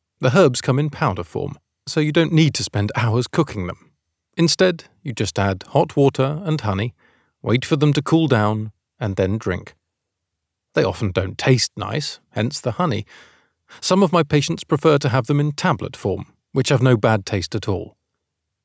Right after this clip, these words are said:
Herbs are generally taken twice a day, in the morning and evening, allowing the beneficial actions of the herbs to be spread out throughout the day. Dosages. There are two dosages in Chinese herbal medicine,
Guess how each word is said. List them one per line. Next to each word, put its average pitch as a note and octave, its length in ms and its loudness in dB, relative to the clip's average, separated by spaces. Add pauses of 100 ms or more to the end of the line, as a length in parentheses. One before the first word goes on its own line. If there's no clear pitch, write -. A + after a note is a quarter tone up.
(280)
Herbs C3+ 300 4
are B2+ 60 4
generally C#3+ 440 4
taken A2+ 460 -2
twice G2 320 -2
a D3 40 -2
day, A2+ 300 -2 (380)
in G2 100 -4
the F2+ 80 -2
morning C3+ 460 2
and A#2+ 160 -6
evening, G2 400 -4 (480)
allowing A#2+ 480 0
the - 120 -4
beneficial C#3 540 2
actions C3 380 0
of C#3+ 80 -4
the B2 180 -2
herbs A2 380 0 (240)
to - 80 -6
be A2 100 -4
spread G2+ 320 0
out F#2 320 -4 (160)
throughout G2 380 -4
the - 80 -8
day. G2 360 -8 (2000)
Dosages. - 640 -2 (1400)
There D3 100 4
are D3+ 60 6
two C#3+ 440 0 (160)
dosages G2 600 -2
in G#2+ 260 -4
Chinese G2 420 -2
herbal G#2+ 280 -2
medicine, G2 460 -6